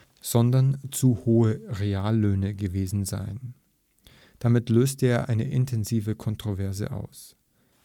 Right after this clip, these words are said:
Seine Gegner, wie der Berliner Wirtschaftshistoriker Karl Ludwig Holdfreich,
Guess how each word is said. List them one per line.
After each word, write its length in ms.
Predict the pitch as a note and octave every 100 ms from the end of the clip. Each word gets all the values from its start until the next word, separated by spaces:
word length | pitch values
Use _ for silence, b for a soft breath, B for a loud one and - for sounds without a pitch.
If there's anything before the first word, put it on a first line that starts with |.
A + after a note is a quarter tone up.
| b
Seine 340 | - - A#2 A2+
Gegner, 640 | - B2+ D3+ G#2+ G2 G2 -
wie 120 | A#2
der 140 | A2
Berliner 540 | G#2+ G#2+ G2+ A#2+ A2 - _
Wirtschaftshistoriker 1080 | A#2+ - A#2+ G#2+ - A2 - A2+ A2 - G#2+ b b b b b -
Karl 420 | G#2 A2 A#2+ C#3
Ludwig 540 | - A2 A2+ A#2 A2 - - F2+
Holdfreich, 1200 | A#2 C3+ C3+ - - A2 G#2+ G2+ G#2 C3+ C3+ -